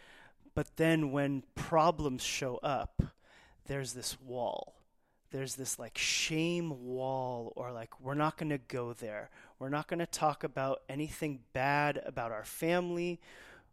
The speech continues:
because we're afraid of, you know, Danny's not gonna get married, or our Joseph's not gonna find a wife, or he's not gonna find a good job," or whatever, or, or whatever shame it might bring, or, or lack of honor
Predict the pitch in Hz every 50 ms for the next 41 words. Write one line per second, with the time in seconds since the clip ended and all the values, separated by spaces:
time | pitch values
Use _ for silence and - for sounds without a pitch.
0 | - _ - _ _ 151 143 - - - - - 160 160 160 151 135 - - 123
1 | 143 139 139 131 - - - - 160 165 170 175 165 156 - - - 147 143 147
2 | 147 143 143 143 139 135 127 - - - - - - - - - - - - -
3 | _ - 135 131 139 131 - 165 165 165 156 123 156 165 151 - - 160 147 127
4 | 156 143 - 151 147 139 131 127 120 113 113 107 110 110 - - - 131 135 139
5 | 135 143 131 - 170 175 175 - - 170 - - 165 165 160 - 165 156 151 -
6 | - 156 147 147 143 147 139 127 135 156 156 147 143 - - 143 139 139 123 131
7 | 151 139 - - 151 135 - - 139 139 135 139 123 147 139 123 - - 139 139
8 | 135 135 139 123 135 127 120 - - - - - - - - - - 139 139 147
9 | - - - - 160 165 175 175 202 202 - - - 151 151 147 147 - 143 135
10 | 143 143 160 165 202 175 - - - - - - 170 165 170 170 165 - - 127
11 | 143 143 139 - - - 131 131 139 143 143 143 143 143 131 127 - - - -
12 | - - - - - 120 123 - - - 131 131 131 143 143 147 - - 139 -
13 | - - - 147 143 147 151 147 143 135 131 123